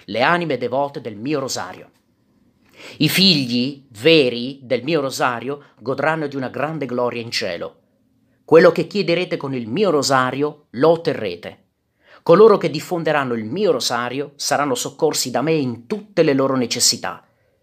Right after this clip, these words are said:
Io ho ottenuto da mio figlio che tutti i membri della confraternita del rosario abbiano per fratelli durante la vita e nell'ora della morte i santi del cielo. Ma avete capito quali grazie,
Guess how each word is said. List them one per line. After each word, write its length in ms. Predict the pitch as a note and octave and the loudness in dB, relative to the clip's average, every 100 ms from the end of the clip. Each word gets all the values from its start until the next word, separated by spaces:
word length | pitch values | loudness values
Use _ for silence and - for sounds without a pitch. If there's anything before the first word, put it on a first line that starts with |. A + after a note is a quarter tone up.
| _ _ _ _ | _ _ _ _
Io 500 | - G#3+ E3 A#2+ - - | 2 4 4 2 -2 -2
ho 140 | C#3 | 0
ottenuto 560 | C#3 D3+ E3 G#3+ - B2 | 0 -2 0 -2 -2 -4
da 160 | A#2 | -4
mio 260 | G#2 C3+ C#3+ | -4 -2 -2
figlio 600 | - C3+ C3+ C#3+ C#3 - - - | -2 -2 -2 -4 -6 -8 -20 -4
che 220 | D#3 - | -2 -2
tutti 300 | C#4 C4+ - | -4 -4 -2
i 60 | G3+ | -2
membri 360 | G3+ C3 A#2+ | 0 0 -2
della 160 | A#2 A2+ | -4 -6
confraternita 720 | - F3+ D3 C#3+ E3+ D3+ C3 | -8 -6 -6 -2 -4 -4 -4
del 120 | A#2+ | -4
rosario 720 | A2+ G#2 B2+ B2+ B2+ C3+ - _ | -4 0 2 2 -2 -10 -12 _
abbiano 460 | E3+ A#2 A#2 A2 | 2 2 -4 -8
per 160 | G#2+ D#3 | -8 -10
fratelli 640 | - C#3+ C#3 A2+ G2 G2 | -8 -6 -4 -6 -8 -14
durante 420 | F#2+ B2+ F3 E3 C3+ | -6 0 0 0 -6
la 80 | |
vita 400 | A2+ A#2 F#2+ F#2 - _ - | -6 -8 -14 -16 -18 _ -16
e 80 | |
nell'ora 480 | G2 G#2 B2 D3+ B2 | -12 -2 6 6 6
della 280 | F#2+ D#3+ C#3 | 2 2 2
morte 520 | A2 A#2+ A#2 - B2+ - - | 0 -4 -4 -10 -10 -12 -20
i 140 | - A#2+ | -10 -4
santi 460 | - C#3 C#3 C3+ | 0 2 0 -4
del 220 | A2 G#2+ G#2+ | -8 -6 -6
cielo. 460 | B2 F#2 F2 F2 _ _ _ _ _ - | -6 -6 -8 -12 _ _ _ _ _ -10
Ma 180 | G2+ G2 | -4 -2
avete 320 | A2+ A#2+ C3+ | -2 -2 -2
capito 500 | D3+ - A#2+ B2+ C#3 | -2 -2 -4 -2 0
quali 260 | A#2+ G#2 | 0 -2
grazie, 640 | G2+ A#2 G#2 - - F#2+ | -2 -2 -2 -4 -8 -8